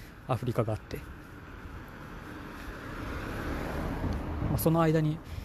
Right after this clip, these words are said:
えー、細々した島国がまあありますが、まあね、なんか少ないですよね、南は。なんか暑い十二月、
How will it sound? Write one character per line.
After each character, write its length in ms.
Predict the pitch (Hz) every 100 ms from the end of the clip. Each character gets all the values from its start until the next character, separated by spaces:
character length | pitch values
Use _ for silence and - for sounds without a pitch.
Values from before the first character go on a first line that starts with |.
| - - -
え 200 | 139 131
ー、 80 | 127
細 160 | 143 135
々 180 | 131 -
し 80 | -
た 200 | 107 - - - - - - - - - - - - - - - -
島 460 | - - 123 127 139 110
国 240 | 117 107 - - - - - - 135
が 160 | 127
ま 200 | 123 143
あ 40 | 123
あ 60 |
り 80 | 127
ま 100 | 139
す 140 | - 113 -
が、 140 | 113
ま 320 | 139 180 120
あ 140 | - 170
ね、 160 | 147 - - - - - - - -
な 60 |
ん 20 | 160
か 80 |
少 160 | - -
な 160 | 175 175
い 40 |
で 40 |
す 120 | 120 113
よ 100 | 107
ね、 180 | 120 - - - - - - - - - - - - - - -
南 300 | 127 110 110
は。 120 | 104 - - - - - - - - - - - - - - - - - - - - - - - - - - - -
な 80 | 131
ん 20 |
か 160 | 113 107
暑 240 | - 165
い 100 | 160
十 200 | 131 151
二 120 | 147
月、 360 | 139 - 139 123